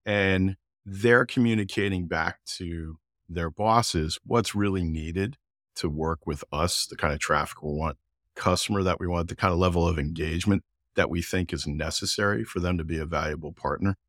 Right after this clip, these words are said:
It, it's a hard sell for these guys back to their own people, even if it might be the first inkling of an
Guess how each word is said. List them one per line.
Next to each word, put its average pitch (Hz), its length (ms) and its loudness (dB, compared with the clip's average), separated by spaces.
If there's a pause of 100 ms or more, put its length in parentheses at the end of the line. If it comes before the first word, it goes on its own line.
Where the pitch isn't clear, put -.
(280)
It, - 180 2
it's 147 180 0
a 131 40 0
hard 123 340 4
sell 117 220 0
for 104 160 0
these 117 220 0
guys 85 240 -2
back 90 260 2
to 98 100 2
their 85 220 2
own 82 220 2
people, - 480 -6 (340)
even 117 300 6
if - 220 0 (280)
it 101 160 -2
might 95 300 4
be 92 260 -2
the 85 240 -2
first - 360 0
inkling 78 460 -4
of 82 140 -4
an 76 160 -2